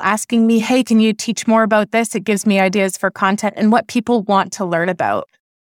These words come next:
So if you have questions, please follow, reach out, and I will do my absolute best to get back to everyone who has a specific question so I can,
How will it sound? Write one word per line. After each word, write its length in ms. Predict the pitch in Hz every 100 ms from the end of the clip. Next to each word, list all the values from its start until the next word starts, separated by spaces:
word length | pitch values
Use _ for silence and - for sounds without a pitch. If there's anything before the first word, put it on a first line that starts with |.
| _
So 380 | - 208 208 208
if 200 | 208 220
you 60 |
have 200 | 214 214
questions, 400 | - 214 - 214
please 360 | - 226 220 -
follow, 380 | 208 202 202 196
reach 280 | 208 196
out, 360 | 196 190 196 - _
and 360 | 190 185 180 175
I 120 | 185
will 120 | 180 185
do 140 | 190
my 100 | 180
absolute 400 | 175 185 - 196
best 260 | 185 185 -
to 100 | 185
get 140 | 185
back 200 | 180 -
to 280 | - 180 -
everyone 340 | 185 185 190 175
who 140 | 190
has 240 | 175 180 214
a 60 |
specific 400 | - 185 180 180
question 500 | - 170 - 170 175
so 180 | - 185
I 120 | 175
can, 260 | - 180